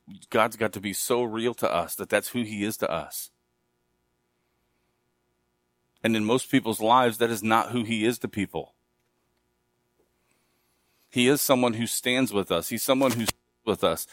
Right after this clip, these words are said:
He is someone who is continually there and has promised that he will never leave us or forsake us. So as difficult it is, as it is in the times of our lives where we feel like we're alone and abandoned, we have to remember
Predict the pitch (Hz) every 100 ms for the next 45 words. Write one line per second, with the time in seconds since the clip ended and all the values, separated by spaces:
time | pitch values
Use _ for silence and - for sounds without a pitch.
0 | - - 135 - 156 147 143 131 127 107
1 | - - 123 - 120 - 143 151 139 131
2 | 117 120 120 107 - - 147 147 123 -
3 | 98 110 107 120 127 123 120 110 107 -
4 | 95 98 87 87 - - _ _ _ _
5 | _ _ _ _ _ _ _ _ _ _
6 | _ _ _ _ _ _ _ _ _ _
7 | _ _ _ - 120 104 139 160 - 156
8 | 143 127 135 110 123 143 131 131 104 107
9 | 101 - 117 131 123 120 113 117 117 -
10 | 101 135 - 143 127 120 110 113 101 92
11 | 113 120 110 92 95 98 87 76 76 _
12 | _ _ _ _ _ _ _ _ - 95
13 | 107 104 - 90 92 90 78